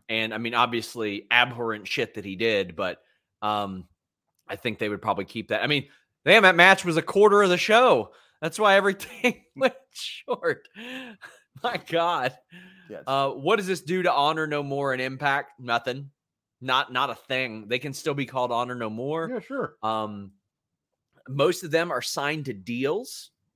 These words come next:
Speaker 1: as far as I know. Um, Raphael says, "Looking back, that Joey Ryan segment was some ish."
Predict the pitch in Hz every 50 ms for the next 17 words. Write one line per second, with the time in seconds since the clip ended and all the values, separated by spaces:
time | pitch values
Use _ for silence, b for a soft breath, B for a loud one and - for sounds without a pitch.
0 | _ - 151 147 - - 190 175 170 170 170 160 143 165 165 160 160 160 156 156
1 | 165 202 - _ _ _ _ _ _ _ _ _ _ _ _ _ _ _ _ -
2 | - 120 120 120 117 120 131 139 180 190 202 - 170 156 151 147 143 143 151 131
3 | 120 175 185 - 170 147 135 147 143 143 143 139 - 127 117 110 139 143 139 127
4 | 120 123 123 127 127 117 113 113 - 139 113 120 120 - 107 113 107 - - 110
5 | 110 - 127 120 120 -